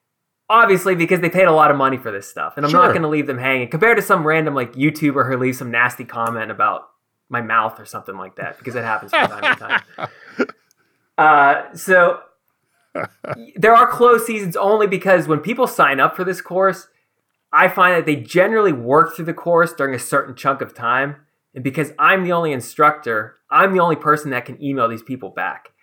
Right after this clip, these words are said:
Speaker 2: Mm.
Speaker 1: And also, because this was the first launch of this course, in case there's mistakes or in case there's any issues with the software platform, it's kinda like a beta launch, and I'm gonna
Speaker 2: Mm.
Speaker 1: get the feedback,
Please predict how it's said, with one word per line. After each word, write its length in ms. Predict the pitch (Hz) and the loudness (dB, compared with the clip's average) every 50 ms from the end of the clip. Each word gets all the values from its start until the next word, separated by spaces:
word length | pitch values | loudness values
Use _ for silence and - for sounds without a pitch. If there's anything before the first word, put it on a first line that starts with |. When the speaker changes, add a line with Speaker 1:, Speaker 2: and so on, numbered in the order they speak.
| _ _ - | _ _ -12
Speaker 2:
Mm. 380 | 110 117 123 120 120 117 110 | -10 -8 -6 -6 -6 -2 0
Speaker 1:
And 80 | 170 180 | 2 4
also, 260 | 202 214 202 - 180 | 4 4 4 2 -2
because 440 | 143 - 151 147 - 190 208 220 190 | -4 -4 -6 -4 0 0 0 2 2
this 180 | 196 185 - | 0 -2 -2
was 140 | - 175 151 | -6 -8 -8
the 80 | - 139 | -8 -6
first 320 | - - 143 151 151 - | -2 0 0 0 0 -2
launch 320 | 131 117 117 139 143 - 156 | -4 -2 0 0 0 -2 -4
of 40 | |
this 160 | 143 156 147 - | -6 -6 -8 -6
course, 440 | - 160 160 156 156 156 160 - - _ _ _ _ _ _ | -2 0 0 2 2 0 -4 -10 -18 _ _ _ _ _ _
in 80 | - 160 | -14 -10
case 280 | - - 208 214 202 | -2 -2 0 0 0
there's 200 | - 196 185 160 | -2 -2 -2 -2
mistakes 640 | 147 143 127 - - - - 165 165 170 165 165 - | -4 -8 -8 -10 -8 0 2 2 4 2 0 -4 -6
or 80 | 151 127 | -8 -8
in 60 | 120 | -8
case 240 | - - 156 160 151 | -6 -4 -4 -4 -4
there's 160 | 156 135 139 | -6 -6 -4
any 240 | 139 131 123 - - | -4 -4 -6 -6 -6
issues 360 | 127 135 131 - 143 135 123 | -6 -6 -6 -6 -8 -8 -6
with 140 | 127 127 127 | -8 -10 -10
the 60 | 120 | -10
software 460 | - - 135 131 131 131 - 139 127 | -6 -2 2 2 2 2 0 -4 -6
platform, 800 | 123 - - 131 120 120 123 - - 131 127 120 123 123 120 - _ _ _ _ _ _ _ _ _ _ _ _ _ _ _ _ _ _ _ - | -6 -2 0 0 2 0 0 -4 -8 -6 -4 -4 -4 -4 -6 -12 _ _ _ _ _ _ _ _ _ _ _ _ _ _ _ _ _ _ _ -10
it's 120 | 185 170 | -10 -10
kinda 320 | - - - 196 190 208 208 | -4 0 2 4 4 4 6
like 160 | 190 190 185 185 | 4 4 4 2
a 60 | 143 | -2
beta 360 | 120 - - 135 147 165 170 | -4 -2 2 2 4 4 2
launch, 600 | 165 165 160 165 165 170 175 170 - - - _ _ _ | 2 2 2 2 0 0 -2 -6 -12 -20 -20 _ _ _
and 100 | - 135 | -6 -4
I'm 140 | 139 143 147 | -2 -2 -2
gonna 220 | 139 147 120 127 117 | -2 -2 -2 -2 -2
Speaker 2:
Mm. 220 | 104 90 78 69 | -4 -8 -10 -4
Speaker 1:
get 160 | - 147 147 | -4 -2 -2
the 60 | - | -4
feedback, 840 | 135 - - 147 147 151 147 156 143 139 139 139 139 - - - | -6 -4 -4 -2 -2 0 0 2 2 2 2 2 0 -2 -8 -18